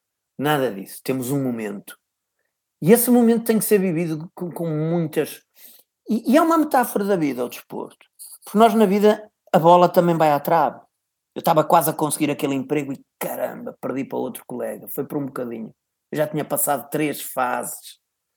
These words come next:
Mas, como eu costumo dizer, a vida tem fases. Ou fazes, ou não fazes. E no futebol temos mesmo que fazer, sob pena de no dia seguinte sermos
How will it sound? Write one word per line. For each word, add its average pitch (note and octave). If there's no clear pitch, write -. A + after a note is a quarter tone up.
Mas, B2
como A#2+
eu A#2
costumo B2
dizer, A#2
a B2
vida F#3
tem F#3
fases. -
Ou C#3
fazes, E3
ou F3+
não D#3
fazes. -
E E3+
no G#3+
futebol C4+
temos C4
mesmo A#3+
que -
fazer, C#3
sob -
pena C3
de B2
no B2+
dia B2
seguinte A#2+
sermos A2+